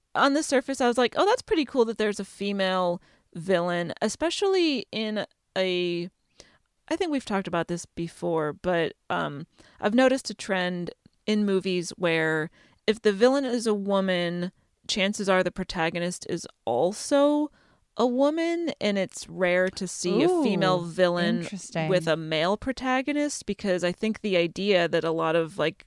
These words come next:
Speaker 1: writers and storytellers assume is that, oh, a woman wouldn't be a formidable opponent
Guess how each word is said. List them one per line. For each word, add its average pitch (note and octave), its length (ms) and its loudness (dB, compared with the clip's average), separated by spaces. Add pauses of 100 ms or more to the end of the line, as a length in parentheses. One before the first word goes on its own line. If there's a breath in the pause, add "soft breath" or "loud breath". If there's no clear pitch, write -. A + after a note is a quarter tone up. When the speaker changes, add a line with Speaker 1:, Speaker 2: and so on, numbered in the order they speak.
(100)
Speaker 1:
writers E3+ 360 2
and E3+ 120 -8
storytellers E3+ 640 -2 (580 soft breath)
assume A#3+ 540 2
is F#3+ 200 0
that, F3+ 280 2 (260)
oh, G#3 260 6
a G#3 100 6
woman A3+ 520 4
wouldn't G#3 320 4
be F#3 260 0
a - 60 0
formidable F3+ 640 0
opponent E3+ 560 -4